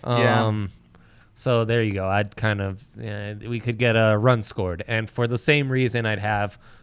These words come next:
Speaker 2: Toronto over two and a half runs within the first five innings.
Speaker 1: Yeah, yeah, I like that. Washington, not as dramatic,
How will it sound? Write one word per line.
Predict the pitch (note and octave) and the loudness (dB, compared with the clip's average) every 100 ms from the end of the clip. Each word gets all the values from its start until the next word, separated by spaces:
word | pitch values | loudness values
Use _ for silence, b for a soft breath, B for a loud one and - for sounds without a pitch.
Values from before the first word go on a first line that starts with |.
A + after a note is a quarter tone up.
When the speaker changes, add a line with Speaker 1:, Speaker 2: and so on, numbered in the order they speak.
| b | b
Speaker 2:
Toronto | - B2+ A2+ A2 G#2+ | 0 2 2 0 -2
over | B2+ C3 B2+ | 0 2 0
two | - B2 | -2 -2
and | G#2+ | -2
a | |
half | G2+ G#2 F#2+ | -2 -2 -4
runs | A2 G2+ F#2+ A2 | -4 -4 -6 -6
within | G2+ A#2+ G2+ | -4 -4 -4
the | F#2+ | -4
first | A2 G2 - | -4 -4 -6
five | F#2+ F#2+ | -10 -10
innings. | - - - - | -14 -18 -20 -6
Speaker 1:
Yeah, | B2+ A2 E2+ D#2+ | -2 -2 -4 -12
yeah, | - A#2+ | -6 -4
I | A#2+ | -2
like | A#2 A2+ A2 | -4 -6 -4
that. | A2+ A2 | -6 -4
Washington, | C#3+ D#3 B2 C#3 C#3+ | -2 -4 -6 -6 -4
not | B2+ A#2+ | -2 -2
as | A#2+ | -2
dramatic, | - B2+ A2+ A2 A2 G#2+ G#2 | -4 -4 -2 0 0 -2 -6